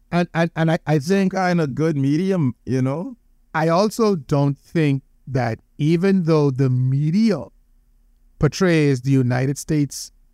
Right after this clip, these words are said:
Speaker 1: one way,
Speaker 2: Mm-hmm.
Speaker 1: when you actually s-, talk to the citizens and you get to, I think I, I've found that it's completely different.
Speaker 2: Well, first and foremost, when I,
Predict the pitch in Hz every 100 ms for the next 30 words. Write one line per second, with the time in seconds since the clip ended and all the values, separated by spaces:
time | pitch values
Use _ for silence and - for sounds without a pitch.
0 | _ _ _ _ _ 127 120 135 156 165
1 | 175 330 - 127 113 110 110 - 147 175
2 | 220 147 151 - 180 175 - - 208 175
3 | - 147 120 - 208 180 - 185 151 139
4 | 151 147 143 147 - 143 113 _ _ _
5 | 170 196 233 - 165 - - 185 254 -
6 | 208 143 131 135 151 165 - - 180 170
7 | 147 135 160 - - _ _ _ _ _
8 | _ _ _ _ _ _ 170 170 - _
9 | - - 220 214 175 185 180 170 160 131
10 | 143 151